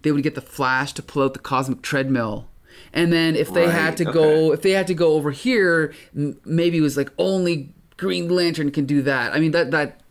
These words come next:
Speaker 1: that example doesn't actually happen. I'm just saying that they found a way to make every hero's mythology contribute to the story. I thought it was really
Speaker 2: Mm-hmm.
Speaker 1: well done.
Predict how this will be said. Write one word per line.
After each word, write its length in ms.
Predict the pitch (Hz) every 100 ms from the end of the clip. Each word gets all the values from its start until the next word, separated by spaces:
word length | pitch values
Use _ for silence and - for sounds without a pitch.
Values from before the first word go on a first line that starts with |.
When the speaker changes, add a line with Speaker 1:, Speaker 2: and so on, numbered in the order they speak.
| -
Speaker 1:
that 140 | 160
example 360 | 156 147 147 147
doesn't 240 | 143 139
actually 260 | 131 123 131
happen. 320 | 131 127 120 -
I'm 100 | -
just 180 | 185 214
saying 260 | - 190 185
that 80 | 165
they 80 |
found 400 | 156 - 170 180
a 60 | 175
way 380 | 143 143 151 147 - - -
to 100 | 147
make 340 | 156 160 - -
every 320 | 151 156 151
hero's 600 | 139 - 147 143 139 127
mythology 600 | 135 127 131 131 131 123
contribute 520 | 120 131 - 139 139
to 80 | 135
the 80 | -
story. 380 | - - 117 113
I 40 |
thought 120 | 113 143
it 60 |
was 100 | 135
really 320 | 117 123 131 131
Speaker 2:
Mm-hmm. 80 |
Speaker 1:
well 120 | 120 120
done. 320 | 120 120